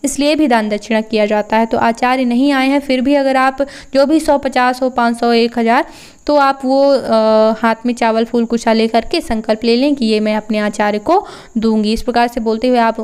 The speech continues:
रख लें और जब भी आचार्य के पास जाएं तो उनके पास जो है दक्षिणा पहुंचा दें। साथ ही साथ आप अनाज भी दान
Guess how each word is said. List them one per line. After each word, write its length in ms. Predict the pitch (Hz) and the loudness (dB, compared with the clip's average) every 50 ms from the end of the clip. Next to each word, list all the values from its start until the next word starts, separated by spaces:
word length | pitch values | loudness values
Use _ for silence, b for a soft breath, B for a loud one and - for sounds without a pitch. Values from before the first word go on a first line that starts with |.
| - | -4
रख 260 | 214 214 240 269 269 294 | 0 0 0 0 2 0
लें 180 | 311 339 339 | 0 2 2
और 60 | 285 233 | 0 0
जब 180 | 214 208 208 | 0 -2 -2
भी 100 | 208 233 220 | 0 0 0
आचार्य 340 | 214 214 214 214 214 214 214 | 0 0 0 -2 -2 -2 -4
के 60 | 226 226 | -6 -4
पास 280 | - 214 214 214 202 - | -2 -2 -2 -2 -2 -2
जाएं 180 | 233 285 339 330 | -2 -2 0 0
तो 100 | 294 254 | 0 -2
उनके 180 | 226 226 226 214 | -2 -2 -2 -2
पास 220 | 220 214 214 196 | -2 -2 -2 -2
जो 80 | 220 214 | -2 0
है 160 | 214 208 214 | 0 0 -2
दक्षिणा 240 | 208 - 214 214 208 | -2 -4 -6 -6 -2
पहुंचा 380 | - 220 214 214 269 269 285 | -2 -2 -2 0 0 0 0
दें। 160 | 285 339 349 311 | 0 -2 -2 -2
साथ 160 | - 233 226 | -2 -4 -4
ही 100 | - - | -4 -4
साथ 380 | - 240 233 233 - - - 226 | -2 -2 -2 -2 -4 -6 -4 -2
आप 280 | 240 262 - - - - | -2 -2 -4 -8 -6 -4
अनाज 300 | 233 233 240 254 240 220 | -2 0 0 0 0 0
भी 120 | 220 220 214 | -2 -2 -2
दान 300 | 208 220 262 339 427 | 0 0 0 0 -2